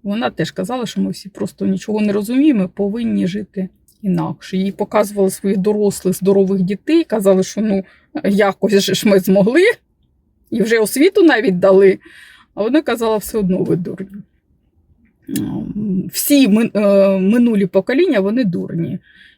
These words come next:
І тільки, тільки розумна народилася я.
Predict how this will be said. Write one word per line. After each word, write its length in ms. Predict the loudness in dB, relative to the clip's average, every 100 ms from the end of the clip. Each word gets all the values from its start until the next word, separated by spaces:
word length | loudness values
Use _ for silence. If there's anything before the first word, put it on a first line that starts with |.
| -8
І 120 | -6
тільки, 600 | -2 -4 -4 -4 -2 -4
тільки 320 | -6 -8 -4
розумна 640 | -4 -2 0 0 -2 -2 -2
народилася 640 | -2 -4 -4 -4 -4 -6
я. 200 | -8